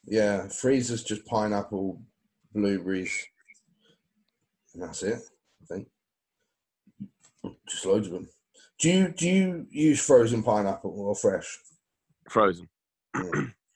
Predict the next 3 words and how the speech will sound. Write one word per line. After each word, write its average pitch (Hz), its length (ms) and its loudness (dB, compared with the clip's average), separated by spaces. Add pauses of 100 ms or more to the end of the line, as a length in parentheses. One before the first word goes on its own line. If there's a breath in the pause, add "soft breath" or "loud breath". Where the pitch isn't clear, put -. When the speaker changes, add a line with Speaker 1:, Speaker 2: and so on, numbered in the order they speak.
(380)
Speaker 1:
Aldi? 113 380 4 (1040)
Speaker 2:
Yeah, 107 180 2 (460)
yeah. 87 240 0